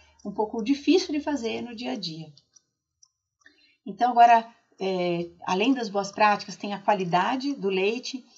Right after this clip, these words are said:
Então, o que que é a qualidade? Seria, então, a gente vai avaliar a qualidade pelas análises que ela apresentar na hora que ela chegar na plataforma, né? Então, a, a gente teve a primeira, é, legislação sobre isso no Brasil, foi a normativa cinquenta e um,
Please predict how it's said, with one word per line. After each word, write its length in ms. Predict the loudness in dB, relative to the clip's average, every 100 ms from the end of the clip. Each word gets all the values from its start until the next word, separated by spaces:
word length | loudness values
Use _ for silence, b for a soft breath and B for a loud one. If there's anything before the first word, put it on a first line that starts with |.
| b
Então, 160 | -8 -6
o 40 |
que 120 | -4 -4
que 80 |
é 20 | 0
a 40 |
qualidade? 560 | 0 0 0 0 0 -6
Seria, 200 | -12 -10
então, 320 | -6 -4 -4
a 60 |
gente 220 | -6 -6 -2
vai 100 | 0
avaliar 300 | 0 -2 -2
a 40 |
qualidade 600 | -4 -2 2 2 2 -6 B B B -6
pelas 380 | -2 2 2
análises 500 | 2 4 6 4 2
que 100 | -2
ela 100 | 0
apresentar 460 | 0 0 -2 -2 0
na 60 | 0
hora 100 | 0
que 80 |
ela 80 | -4
chegar 260 | -4 -2 -2
na 100 | -2
plataforma, 720 | -4 -6 -6 0 0 -2 -8 -12 -14
né? 260 | -12 -12 -18 b b b -12
Então, 600 | -10 0 4 4 4 -2 B
a, 360 | 4 8 8 6
a 340 | -4 -10 -6
gente 240 | -4 -4 -2
teve 240 | 0 0
a 60 | 0
primeira, 720 | -2 2 4 6 6 6 4
é, 80 | -2
legislação 480 | -4 -2 -4 -4 -8
sobre 300 | -8 -8 -8
isso 160 | -8
no 80 | -8
Brasil, 260 | -6 -6 -6
foi 140 | -4
a 40 | -4
normativa 440 | -4 -6 -6 -8
cinquenta 420 | -8 -10 -10 -8
e 180 | -4 0
um, 140 | -2